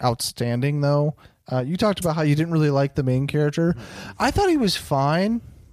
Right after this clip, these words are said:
Speaker 1: Like, I, I
Speaker 2: Well,
Speaker 1: liked
Speaker 2: and maybe, and maybe it's not necessarily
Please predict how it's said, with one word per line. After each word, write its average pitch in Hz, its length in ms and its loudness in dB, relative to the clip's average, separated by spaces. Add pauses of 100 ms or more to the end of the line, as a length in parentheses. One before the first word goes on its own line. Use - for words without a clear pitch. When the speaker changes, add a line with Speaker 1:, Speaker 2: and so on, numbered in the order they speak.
(120)
Speaker 1:
Like, 165 200 0 (100)
I, 165 180 -4
I 202 140 0
Speaker 2:
Well, 185 80 2
Speaker 1:
liked 196 240 0
Speaker 2:
and 214 120 -6
maybe, - 180 -18
and 175 100 -10
maybe 220 260 -10
it's 175 140 -12
not 147 160 -10
necessarily 120 440 -10